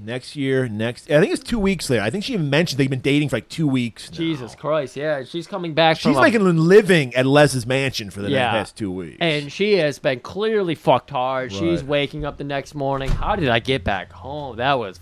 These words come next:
Speaker 2: fucking intense." "Nora, where are you going so quickly? I need to ask you about something." Oh, yeah. They wanna talk about Leslie, of course.
Speaker 1: Right. It's like, "What did you dig up on him?"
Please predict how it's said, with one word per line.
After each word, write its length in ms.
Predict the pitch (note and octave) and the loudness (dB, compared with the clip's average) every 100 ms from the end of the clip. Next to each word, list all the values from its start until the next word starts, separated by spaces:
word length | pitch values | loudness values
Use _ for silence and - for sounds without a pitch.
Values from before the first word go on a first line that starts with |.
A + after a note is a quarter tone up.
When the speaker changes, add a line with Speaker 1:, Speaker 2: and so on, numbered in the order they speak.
| - | -8
Speaker 2:
fucking 360 | C#3+ A#2+ A#2+ | -4 -4 -6
intense." 640 | G2+ G#2 - D#3+ D3 B2 - - - _ _ _ - | -12 -12 -6 -2 -2 -4 -12 -20 -20 _ _ _ -2
"Nora, 540 | F3+ B3+ A#3 C3 G2 - | 4 6 6 6 0 -10
where 220 | - F3+ G#3+ | -10 -4 -2
are 60 | |
you 140 | G3+ F3 | -2 -2
going 340 | F#3 G#3 G#3 | -4 -4 -6
so 220 | D3 C3 | -8 -12
quickly? 480 | A2+ B2+ A2+ A2 G#2+ - | -12 -12 -10 -10 -12 -6
I 180 | C#3+ | -4
need 180 | F#3 F#3 | -4 -4
to 120 | E3 C#3+ | -6 -6
ask 360 | D3 E3+ - | -6 -6 -8
you 160 | C3 A2+ | -16 -16
about 300 | A2 A2+ A2+ | -16 -16 -16
something." 560 | A#2+ A2+ A2 A2+ G#2 G2 _ _ _ _ - | -18 -18 -16 -16 -16 -18 _ _ _ _ -4
Oh, 200 | F#3 G#3+ | 4 6
yeah. 420 | F#3+ G#3 F#3 G2+ - _ _ _ _ _ _ _ _ _ | 8 8 8 4 -2 _ _ _ _ _ _ _ _ _
They 100 | C#3 | -4
wanna 260 | C#3+ D3+ C#3 | 0 0 0
talk 220 | C#3+ B2+ | 0 0
about 240 | A2 G#2 | 0 0
Leslie, 380 | A2+ E3+ - F#2+ | 4 2 2 -6
of 160 | E2+ - | -14 -10
course. 520 | F#2 E2+ - - - - | -10 -10 -14 -18 -18 -4
Speaker 1:
Right. 140 | C#3+ | -4
It's 80 | A2+ | -4
like, 80 | G#2 G#2 | -10 -8
"What 120 | B2 | -6
did 140 | E3+ | -4
you 80 | F#3 | -6
dig 240 | D#3+ F#3 G3+ | -4 -2 0
up 220 | C4 - | 0 2
on 220 | C4 A3+ | 2 2
him?" 420 | D3 G#2 D2 C#2 | -2 -6 -10 -20